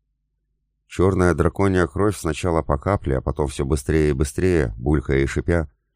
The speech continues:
вытекала из поверженного зверя на тело своего победителя, покрывая его толстым блестящим слоем и вливаясь в ждущее влаги горло.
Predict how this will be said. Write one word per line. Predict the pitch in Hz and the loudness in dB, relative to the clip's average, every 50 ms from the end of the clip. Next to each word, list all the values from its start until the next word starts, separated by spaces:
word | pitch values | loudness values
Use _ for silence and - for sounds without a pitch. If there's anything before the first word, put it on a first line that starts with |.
| _ - | _ -4
вытекала | - 110 - - 104 - - 107 104 101 | -2 -2 0 0 0 0 2 2 4 4
из | 98 87 - | 4 2 2
поверженного | - 87 90 92 92 82 76 78 80 80 78 80 | 2 2 4 4 2 2 0 -2 -2 0 0 0
зверя | 73 73 85 90 90 87 80 | -2 0 0 0 0 0 0
на | 76 78 | -2 -2
тело | - - 85 78 82 | -4 -2 -2 -2 -2
своего | 78 - 76 73 76 73 76 78 | -2 -2 0 0 2 2 2 0
победителя, | - 78 67 78 71 73 69 - 67 60 55 - _ _ _ _ _ | 0 -2 -4 -2 -4 -4 -2 -2 -2 -2 -2 -4 _ _ _ _ _
покрывая | - - - - 73 73 71 71 71 73 | -6 -4 -2 0 0 2 4 4 4 4
его | 73 69 67 73 69 | 4 2 2 0 -2
толстым | - - 80 82 82 - - - 69 | -2 0 0 0 0 -2 -2 -4 -2
блестящим | 65 71 69 - - 78 71 - 76 69 | -2 -2 -2 0 0 0 0 0 -6 -8
слоем | - - 87 90 92 85 78 69 - _ _ _ _ _ - | -6 -2 0 2 2 2 0 -2 -8 _ _ _ _ _ -2
и | - 90 | 0 2
вливаясь | 90 90 92 95 104 104 101 98 92 - - | 4 4 4 4 4 4 4 4 2 0 -4
в | - 73 71 | -6 -4 -4
ждущее | 69 65 64 85 92 98 - - - 85 78 78 | -4 -2 0 0 0 0 -2 -4 -2 0 0 0
влаги | 69 73 78 80 78 69 78 | 2 2 2 2 2 2 0
горло. | 69 67 67 62 58 57 50 | 0 0 0 0 0 -2 -6